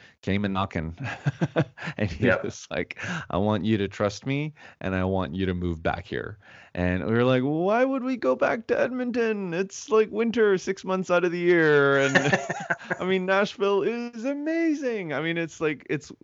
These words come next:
Speaker 1: honestly such a fun, fun city.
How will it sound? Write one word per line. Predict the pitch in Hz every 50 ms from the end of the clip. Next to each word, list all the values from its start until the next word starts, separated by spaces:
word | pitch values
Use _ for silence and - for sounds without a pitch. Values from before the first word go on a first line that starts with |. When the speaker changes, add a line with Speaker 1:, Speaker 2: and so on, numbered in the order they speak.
| _ -
Speaker 1:
honestly | - - - 131 147 151 147 147 - 113 110 113
such | - - - 147 139 135 -
a | 139 120
fun, | 117 - - 104 107 110 107 107 113 113 113 _ _ _ _ _ _ _
fun | _ - - 117 110 107 104 101
city. | 95 - - - 107 101 101 92 92 92 95 95